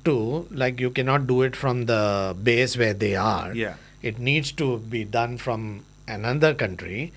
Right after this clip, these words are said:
Speaker 1: where the resources are not so great. Like, जब हम, uh, रात का सफ़र करके, like, you know,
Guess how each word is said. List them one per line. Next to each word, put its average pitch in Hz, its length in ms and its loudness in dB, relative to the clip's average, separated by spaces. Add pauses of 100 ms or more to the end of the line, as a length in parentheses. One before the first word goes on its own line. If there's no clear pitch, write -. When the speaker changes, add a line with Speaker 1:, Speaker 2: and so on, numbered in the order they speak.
(1000)
Speaker 1:
where 147 280 6
the 143 200 0
resources 143 640 2
are 127 140 2
not 107 720 2
so 120 260 2
great. 95 480 -6 (600)
Like, 110 400 -4 (220)
जब 143 240 2
हम, 156 360 2
uh, 110 640 -2 (600)
रात 123 260 2
का 143 120 2
सफ़र 127 460 0
करके, 120 460 0
like, 110 220 -2
you 104 80 -4
know, 151 200 -2